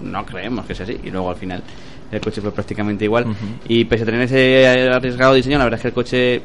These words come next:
Speaker 1: acaba gustando bastante y
Speaker 2: Mm.
Speaker 1: está siempre en el top tres, top cuatro de, de la venta de suburbanos, por ejemplo, en nuestro país,
Speaker 2: Y es un
Speaker 1: ¿no?
Speaker 2: coche muy femenino, lo digo por eso, porque es en, en la compra, el sector femenino es el, la mayoría.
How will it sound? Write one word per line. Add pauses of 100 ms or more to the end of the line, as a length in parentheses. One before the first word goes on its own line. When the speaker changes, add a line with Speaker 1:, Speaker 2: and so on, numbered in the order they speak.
(160)
Speaker 1:
acaba
gustando
bastante (100)
y
Speaker 2:
Mm.
Speaker 1:
está
siempre
en
el
top (140)
tres,
top (140)
cuatro
de, (400)
de
la
venta
de
suburbanos,
por
ejemplo,
en
nuestro
país,
Speaker 2:
Y
es
un
Speaker 1:
¿no?
Speaker 2:
coche
muy
femenino,
lo
digo
por
eso,
porque
es (140)
en, (200)
en
la
compra,
el
sector
femenino
es
el,
la
mayoría.